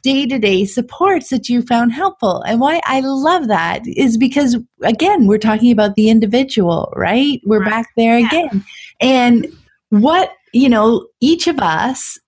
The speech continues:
Speaker 1: find tools no matter what that help us do the things that we want to do day in and day out, right? So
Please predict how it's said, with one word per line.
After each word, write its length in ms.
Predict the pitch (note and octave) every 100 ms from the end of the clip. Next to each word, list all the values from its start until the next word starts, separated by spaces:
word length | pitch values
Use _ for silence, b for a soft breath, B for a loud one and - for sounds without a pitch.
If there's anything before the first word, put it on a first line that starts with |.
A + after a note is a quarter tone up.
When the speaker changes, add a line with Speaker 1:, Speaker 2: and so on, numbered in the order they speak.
| _
Speaker 1:
find 640 | - B3 C4 C#4+ C#4 C4+
tools 500 | C#4 D4 A3+ G#3 G3
no 80 | A3
matter 300 | A3+ A3+ A#3
what 380 | B3 E4 G#3 -
that 160 | G3+ G3
help 400 | G#3 C#4 D4+ -
us 640 | A3 A#3+ F#3+ E3+ G#3 - - G#3
do 200 | C4 A#3
the 120 | A#3+
things 540 | - B3+ A3 F#3 F3+
that 220 | F3 E3
we 140 | F3+ F#3
want 340 | F3+ F3+ F#3
to 120 | - F#3+
do 420 | C#4 D4+ F3 D3
day 400 | D3+ D3+ D3 D3
in 220 | D#3 F#3
and 160 | G#3+ G3+
day 240 | G3+ G#3+
out, 280 | A#3+ F#3+ - -
right? 200 | G#3+ E4 _ _
So 340 | - F3+ F3